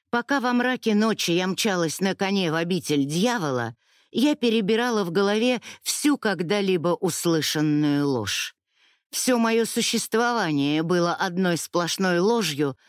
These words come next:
сотканной, как лоскутное одеяло, из множества загадок и фикций. Дракон тебя изловит, а трехглавый пес ловушку устроит.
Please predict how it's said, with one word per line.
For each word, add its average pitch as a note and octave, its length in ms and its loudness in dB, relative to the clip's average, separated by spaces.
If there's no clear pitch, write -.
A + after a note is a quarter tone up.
сотканной, D#3+ 840 0
как E3+ 200 -2
лоскутное E3 760 -2
одеяло, F#3 680 0
из G3+ 180 2
множества F3 640 0
загадок G3 680 -2
и G3 100 0
фикций. - 840 -6
Дракон F3 640 -2
тебя F3+ 500 -2
изловит, F3+ 800 -2
а G#3 140 -2
трехглавый G#3 800 0
пес G#3+ 400 0
ловушку G3 800 0
устроит. D#3+ 1040 -4